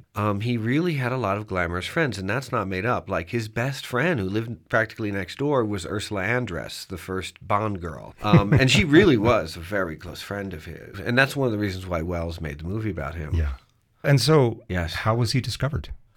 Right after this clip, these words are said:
Speaker 2: How do you go
Speaker 1: Uh,
Speaker 2: about
Speaker 1: what happened
Speaker 2: discovering
Speaker 1: was
Speaker 2: a
Speaker 1: his
Speaker 2: forger?
Speaker 1: dealers who were based in Paris, and, and you have to read the Clifford Irving book,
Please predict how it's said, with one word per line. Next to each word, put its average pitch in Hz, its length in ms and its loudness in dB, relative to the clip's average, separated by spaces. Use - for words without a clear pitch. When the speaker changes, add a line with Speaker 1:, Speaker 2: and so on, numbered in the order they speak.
Speaker 2:
How 147 120 4
do 170 100 2
you 185 60 4
go 127 200 6
Speaker 1:
Uh, 127 60 4
Speaker 2:
about 110 260 2
Speaker 1:
what 143 140 4
happened 143 260 6
Speaker 2:
discovering 92 140 8
Speaker 1:
was 120 200 6
Speaker 2:
a 123 60 6
Speaker 1:
his 110 80 2
Speaker 2:
forger? 104 180 6
Speaker 1:
dealers 131 440 2
who 104 80 -4
were 98 100 -2
based 92 380 -2
in 80 140 -6
Paris, 90 520 -2
and, 92 100 -6
and 101 520 -4
you 139 100 0
have 156 140 2
to 131 80 -4
read 117 160 0
the 95 40 -8
Clifford 98 300 -4
Irving 92 320 -4
book, 78 240 -10